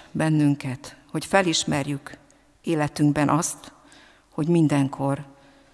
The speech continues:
minden helyzetben van helye a hálaadásnak. Segíts, hogy ismerjük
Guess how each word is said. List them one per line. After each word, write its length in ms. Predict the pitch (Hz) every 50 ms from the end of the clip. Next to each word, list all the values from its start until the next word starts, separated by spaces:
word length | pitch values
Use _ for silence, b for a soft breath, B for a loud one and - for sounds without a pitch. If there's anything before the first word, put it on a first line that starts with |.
| b b b b b _ _ _ _
minden 400 | 190 190 170 156 156 151 151 147
helyzetben 640 | 151 151 143 - 147 135 135 - 143 143 143 143
van 320 | 139 143 139 139 147 143 - -
helye 260 | - 139 139 139 135 131
a 280 | 131 139 139 - - -
hálaadásnak. 1040 | 156 151 151 143 139 135 131 131 - 147 143 139 - - - 131 131 - - - - _ _ _ _ _ _ _ _ _ _ _ b b b b b b b b b b b b b b b b b b b b b b b b b b _ _ - -
Segíts, 720 | - - - - 175 170 175 185 180 - - - - - - _ _ _ _ _ _ _
hogy 140 | - - -
ismerjük 680 | 190 165 - - 160 147 139 156 156 151 - - -